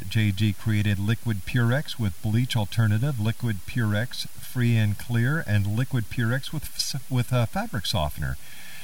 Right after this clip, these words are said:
He also created the ultra versions of those liquid detergents. Uh, uh,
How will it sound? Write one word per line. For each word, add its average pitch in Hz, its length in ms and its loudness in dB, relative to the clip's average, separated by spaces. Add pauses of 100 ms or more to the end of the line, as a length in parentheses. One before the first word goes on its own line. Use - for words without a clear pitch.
(160)
He 160 80 4
also 214 340 2
created 147 420 4
the 123 200 4
ultra 185 360 2
versions 107 720 4
of 120 160 0
those 123 360 0
liquid 123 360 -2
detergents. 120 800 0 (680)
Uh, 98 40 -2
uh, 95 640 2